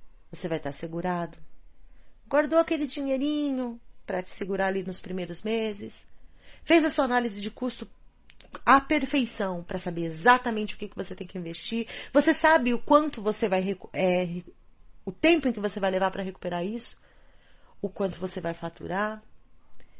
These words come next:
Porque você, nesse tempo,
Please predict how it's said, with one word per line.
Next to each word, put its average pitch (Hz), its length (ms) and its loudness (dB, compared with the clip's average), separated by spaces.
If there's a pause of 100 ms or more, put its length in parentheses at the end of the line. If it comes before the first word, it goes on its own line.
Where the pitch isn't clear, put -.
(760)
Porque 180 340 -4
você, - 300 -4 (140)
nesse 214 440 2
tempo, 175 520 -8